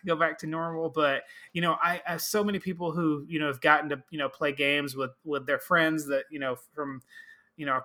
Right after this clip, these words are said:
around the world or their grandparents who live across the country and, and those sorts of things. And the games that are Zoomable tend to be those party and social games.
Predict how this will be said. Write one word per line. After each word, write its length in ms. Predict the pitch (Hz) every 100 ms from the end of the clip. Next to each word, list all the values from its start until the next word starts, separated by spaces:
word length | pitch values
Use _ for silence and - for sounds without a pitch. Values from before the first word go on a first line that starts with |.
| 156
around 280 | 156 165
the 80 | 151
world 440 | 139 202 208 190 160
or 80 |
their 100 | 135
grandparents 840 | 127 151 170 160 170 165 160 160 -
who 120 | 147
live 200 | 143 143
across 340 | 147 160 143
the 80 | -
country 560 | 127 175 175 - 165 160
and, 140 | 147
and 160 | 151 143
those 180 | 147 147
sorts 220 | 165 143
of 100 | 147
things. 360 | 160 156 151 135
And 140 | 131 - - -
the 60 |
games 260 | 185 214 170
that 80 | 147
are 160 | 165
Zoomable 440 | 151 170 165 151 143
tend 200 | 175 175
to 40 |
be 100 | 175
those 200 | 160 160
party 460 | - 170 165 165 160
and 120 | 143
social 440 | - 165 - 165
games. 560 | 160 165 165 170 165